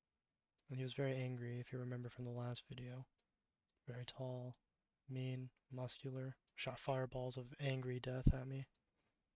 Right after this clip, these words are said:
Looks exactly like me as well. Now, he would shoot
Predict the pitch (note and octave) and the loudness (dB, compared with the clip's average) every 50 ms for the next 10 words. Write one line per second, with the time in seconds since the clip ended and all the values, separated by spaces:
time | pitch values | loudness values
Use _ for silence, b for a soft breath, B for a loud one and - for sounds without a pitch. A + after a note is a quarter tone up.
0 | _ _ _ _ _ _ _ _ _ _ _ C#3+ C3 - C3+ B2+ B2 C3 C3 B2 | _ _ _ _ _ _ _ _ _ _ _ -6 -6 -4 -4 0 0 2 2 0
1 | - C3 B2 B2+ B2 A#2+ B2+ B2 B2 A#2 A#2+ A#2 A#2 A#2 - _ _ _ _ _ | -2 -2 -2 -2 -2 -2 -2 -4 -4 -4 -4 -6 -6 -8 -12 _ _ _ _ _
2 | _ _ _ _ _ _ _ _ _ _ _ _ C#3 C3+ C3 B2+ B2 B2 B2+ - | _ _ _ _ _ _ _ _ _ _ _ _ 2 4 4 4 4 2 -2 -4
3 | _ _ _ _ _ _ _ _ - - C#3+ D3+ D3+ C#3+ - - - C#3+ C#3 C3 | _ _ _ _ _ _ _ _ -8 -2 -2 0 2 2 2 2 2 0 0 -2